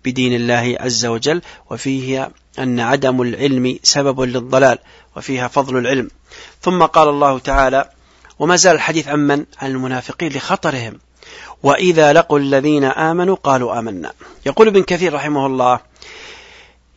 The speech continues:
يقول تعالى: "إذا لقي هؤلاء المنافقون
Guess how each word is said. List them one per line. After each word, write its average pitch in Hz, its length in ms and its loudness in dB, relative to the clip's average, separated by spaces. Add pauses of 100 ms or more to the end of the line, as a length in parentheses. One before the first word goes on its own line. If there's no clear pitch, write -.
(160)
يقول 185 420 6
تعالى: 180 380 6
"إذا 165 320 4
لقي 165 300 4
هؤلاء 147 480 6
المنافقون 143 720 0